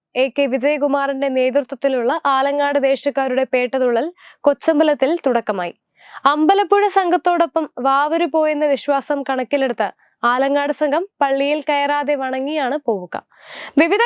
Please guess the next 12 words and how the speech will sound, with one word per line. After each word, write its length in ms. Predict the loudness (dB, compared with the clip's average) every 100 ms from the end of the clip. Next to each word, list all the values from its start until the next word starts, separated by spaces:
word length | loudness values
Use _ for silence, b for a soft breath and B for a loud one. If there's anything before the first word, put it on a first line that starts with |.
| 0
കേന്ദ്രങ്ങളിലെ 640 | 2 4 4 4 2 0 -2
സ്വീകരണം 500 | -4 -2 0 -2 0 -2
ഏറ്റുവാങ്ങി 500 | -2 -4 -4 -2 0 0
വൈകുന്നേരം 440 | 0 -2 -2 -2 -2 0
ആറ് 200 | 0 -2 -2
മുപ്പതിന് 420 | -2 -2 0 -2 -2 -2
ആലങ്ങാട് 400 | -2 -4 -4 -2 -2
സംഘത്തിന്റെ 420 | -2 0 0 0 0
പേട്ട 220 | -2 -2 -4 B B B _ 0
ക്ഷേത്രത്തിൽ 500 | 2 2 0 0 -2 0
പ്രദക്ഷിണം 520 | 0 -2 0 0 0
വച്ച് 200 | 0 -2